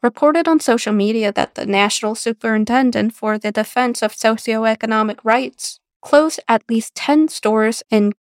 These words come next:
Catia, Lamar City. Store owners were overcharging for products since they set the value of the dollar above the official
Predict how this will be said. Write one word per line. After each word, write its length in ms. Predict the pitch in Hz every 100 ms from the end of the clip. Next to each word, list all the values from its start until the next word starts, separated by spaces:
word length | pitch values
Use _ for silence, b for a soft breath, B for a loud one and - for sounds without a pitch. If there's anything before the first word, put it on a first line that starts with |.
| -
Catia, 720 | 233 233 - 208 214 269 294 -
Lamar 540 | 220 214 214 214 233 285
City. 520 | - 214 196 202 - _ -
Store 480 | - - 285 320 302
owners 460 | 277 269 277 262 -
were 260 | 226 208 -
overcharging 580 | 226 269 - 240 240 240
for 160 | 262 254
products 640 | 220 214 214 233 - - _
since 380 | - 214 208 -
they 160 | 202
set 320 | 202 - 202 202 -
the 100 | 208
value 640 | 226 247 226 190 196 240
of 140 | 233
the 100 | 240
dollar 400 | 233 247 254 262
above 540 | 247 220 254 262 233 - -
the 240 | 202 220 -
official 760 | 208 220 202 - 247 302 320